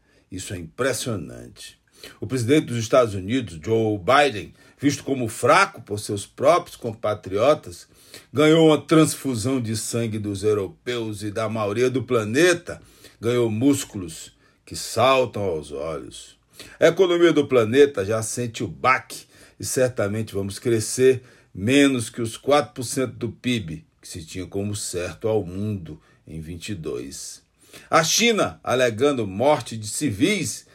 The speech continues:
que as Nações Unidas dizem não chegar a duzentos,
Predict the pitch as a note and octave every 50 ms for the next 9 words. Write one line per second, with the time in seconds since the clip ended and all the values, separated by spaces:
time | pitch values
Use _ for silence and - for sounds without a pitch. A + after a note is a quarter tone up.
0 | _ _ _ - G3 G#3 F#3 G#3 G#3 F3+ D#3+ G#3 A3 A#3 G3+ A3 G#3 E3+ D#3+ F#3
1 | G3+ F3+ F3+ F3 D#3 C#3 C#3+ F3 F3 D#3 E3+ E3+ E3+ F3+ F3 D#3+ - F#3+ F3+ D#3+
2 | C#3+ E3 F#3+ G#3+ G#3 D#3+ D3 A#2+ F#2+ F2 A#2 D#3+ F#3 - - - - -